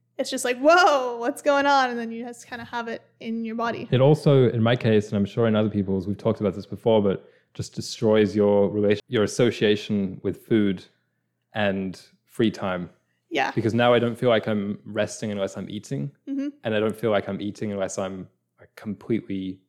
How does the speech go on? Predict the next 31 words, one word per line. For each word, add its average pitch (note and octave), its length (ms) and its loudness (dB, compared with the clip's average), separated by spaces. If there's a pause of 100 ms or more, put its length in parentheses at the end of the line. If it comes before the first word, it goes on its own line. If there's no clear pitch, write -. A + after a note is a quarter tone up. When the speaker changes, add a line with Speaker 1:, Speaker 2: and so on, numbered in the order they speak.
(1000)
Speaker 2:
resting G#2 480 -4
away G2+ 280 0
from G#2 240 -4
everybody G2+ 420 -2
else, G2+ 200 0
because F#2+ 220 -10
that's G2 160 -2
how G2+ 120 0
I - 40 -2
feel. G2 400 0
That's G#2 200 -6
how A2 80 -2
I've G2+ 80 0
been G2 120 -4
conditioned G#2 560 -4
during G2 180 -4
eighteen G2 480 -6 (320)
or - 80 -16
twenty G#2 320 -6
years G2+ 260 -2
of, G2 140 -6
like, F#2 300 -4 (380)
lunch G#2 200 -8
breaks G2 300 -4
at F#2+ 80 -14
school G#2 320 -2
and G2 100 -6
then F#2+ 80 -8
at F2+ 80 -8
work. G2 460 -4 (120)
Speaker 1:
Mm-hmm. B3+ 240 -10